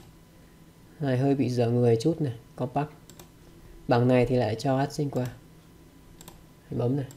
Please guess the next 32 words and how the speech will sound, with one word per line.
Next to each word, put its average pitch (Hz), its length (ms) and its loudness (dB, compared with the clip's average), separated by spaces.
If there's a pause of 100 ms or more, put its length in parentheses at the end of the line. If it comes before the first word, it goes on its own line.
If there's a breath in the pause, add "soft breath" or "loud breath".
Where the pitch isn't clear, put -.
(480)
Các 156 80 -4
bạn 127 100 -2
thấy 131 140 2
không? 139 160 -2 (840 loud breath)
Bảng 123 180 4
này 123 120 4
lại 120 100 -2
cho 131 120 0
qua, 131 220 -2 (180)
còn 127 100 -2
nó 135 40 2
bảng 123 160 4
kia 131 120 0
không 131 140 2
cho 131 120 0
qua. 127 260 -4 (320)
Mình 123 120 -2
nghĩ 120 80 -4
đây 139 160 4
là 120 140 0 (100)
cái 147 120 -2
hạn 151 160 -4
chế 135 360 0 (100)
khá 139 200 2
lớn. 160 300 6 (840 loud breath)
Bản 123 240 0
cũ 139 260 4
thì 156 80 2
mình 123 160 4
dùng 120 320 2
thấy 131 200 0
nó 156 300 0